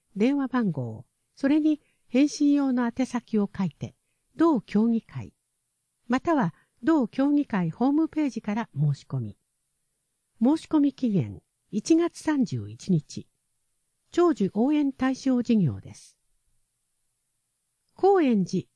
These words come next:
地域区民センター協議会。郵便番号、一六六の零零一二、和田、一の四十一の十。電話、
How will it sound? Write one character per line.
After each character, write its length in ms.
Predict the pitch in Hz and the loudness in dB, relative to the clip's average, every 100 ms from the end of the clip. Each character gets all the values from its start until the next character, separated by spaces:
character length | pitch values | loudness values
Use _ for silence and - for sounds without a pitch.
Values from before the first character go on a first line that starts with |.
| _ | _
地 200 | - 339 | 2 2
域 180 | - - | 2 0
区 120 | 330 | 4
民 240 | 311 302 | 6 4
セ 200 | - 294 | 0 -2
ン 60 | 277 | -2
タ 220 | - 262 | 0 -2
ー 60 | 247 | 0
協 220 | - 214 | 0 2
議 140 | 196 | 0
会。 320 | - 104 101 - _ _ _ _ _ _ | -4 -14 -16 -20 _ _ _ _ _ _
郵 160 | 240 277 | 0 4
便 220 | 277 269 | 4 4
番 220 | 254 240 | 4 2
号、 360 | 180 151 123 - _ _ | 0 -2 -4 -10 _ _
一 280 | 220 214 349 | -6 2 2
六 300 | 370 349 - | 2 -2 0
六 280 | 262 262 - | 0 0 2
の 240 | 196 170 - | 2 2 0
零 280 | 208 285 294 | 0 0 0
零 260 | 285 233 | 0 0
一 360 | 147 165 - 233 | -2 -6 0 2
二、 400 | 214 139 101 117 _ _ _ _ | 2 0 -2 -14 _ _ _ _
和 140 | 190 | 0
田、 240 | 202 220 - _ _ _ _ | 2 -2 -4 _ _ _ _
一 320 | 214 - 403 | -8 2 4
の 200 | 320 190 - | 4 2 0
四 260 | 285 330 | 2 2
十 280 | 277 190 156 | 2 0 0
一 240 | 165 - | -4 0
の 160 | 262 185 - | 0 0 -4
十。 380 | - 190 95 - _ _ _ _ _ | -4 -2 -4 -14 _ _ _ _ _
電 260 | 208 240 220 | 0 2 2
話、 220 | 202 170 | -2 -4